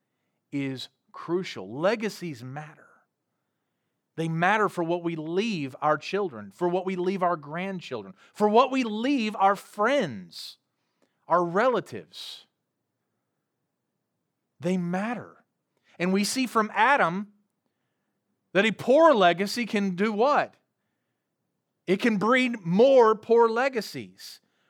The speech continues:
We have a great impact. Now, here is the beautiful thing. Until the Lord calls you home,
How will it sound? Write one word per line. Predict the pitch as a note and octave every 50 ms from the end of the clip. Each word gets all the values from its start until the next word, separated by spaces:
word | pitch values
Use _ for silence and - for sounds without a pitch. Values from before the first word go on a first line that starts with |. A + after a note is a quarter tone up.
| _ -
We | F#3 A3+
have | B3 A3+
a | A3+ A3+
great | G3 D#3 C3+ C#3+ D#3+ E3+ G#3 B3+ C4+ C4 G#3+ F#3+ F#3+ - _ _ _ _ -
impact. | G#3 A3+ B3+ G#3+ - A3 E3+ D#3
Now, | E3+ F#3 F3
here | F3+ E3+ - G3 A3 A#3+ B3 A#3+
is | A3 F3+
the | D#3+ F#3+
beautiful | E3 F3+ F#3 F3 E3 - F3 E3+ _
thing. | _ G3+ G#3 _ _ _ _ _ _ _ _ _ _ _ _ _ _ _ _ _ _ _ _ _ _ _ _ _ _ _ _ _ _ _ _ _ _ _ _ _ _ _ _ _ _ _ _ _ _ _ _ _ _ _ _ _ _ _ _ _ _ _ _ _ _ _ _ _ _ _ _ _ _ _ _ _ _ _ _ _ _ _ -
Until | D#3 D3 C#3 B2+ - - G#3 A3 B3 C4 B3 B3+
the | A3 F3 D#3+
Lord | D3 D3 D3+ E3+ F3+ F3+ E3 D3+ C3 B2 A#2+ B2 -
calls | - - - E3 F#3 F#3+ F#3+ F#3+ F3 C#3 A#2+
you | D3+ D3+ D3 C#3+
home, | B2+ - _ - C#3+ C3+ A2+